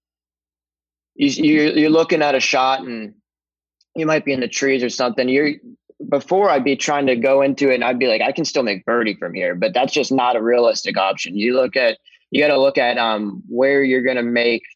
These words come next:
the least amount of mistakes, mistakes, play to your percentages. So what we work on a lot in practice is, um, working on your wedge numbers. So if you're in the trees there and you, you gotta chip it out to a,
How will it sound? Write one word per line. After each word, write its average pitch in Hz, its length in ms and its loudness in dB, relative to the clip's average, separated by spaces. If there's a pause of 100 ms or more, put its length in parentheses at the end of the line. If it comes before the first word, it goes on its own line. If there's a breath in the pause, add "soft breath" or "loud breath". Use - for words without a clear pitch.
(120)
the 113 100 0
least 113 460 0
amount 110 220 0
of 107 60 0
mistakes, 113 520 -4
mistakes, 110 560 -2
play 127 160 2
to 123 80 2
your 113 180 0
percentages. 104 880 -4 (580)
So 120 460 2
what 127 180 2
we 127 80 4
work 135 280 2
on 127 100 2
a 120 60 2
lot 117 220 0
in 110 60 -10
practice 117 580 -2
is, 110 520 -4 (120)
um, 110 340 -2
working 123 260 0
on 120 100 -2
your 110 140 0
wedge 110 300 0
numbers. 104 340 -2
So 120 100 0
if - 140 -4
you're 123 180 2
in 127 100 0
the 117 80 0
trees 120 420 -2
there 110 420 2 (460 soft breath)
and 113 100 0
you, 120 160 2
you 127 140 2
gotta 127 180 2
chip - 260 -2
it 117 80 0
out 113 340 0
to 117 200 0
a, 107 60 0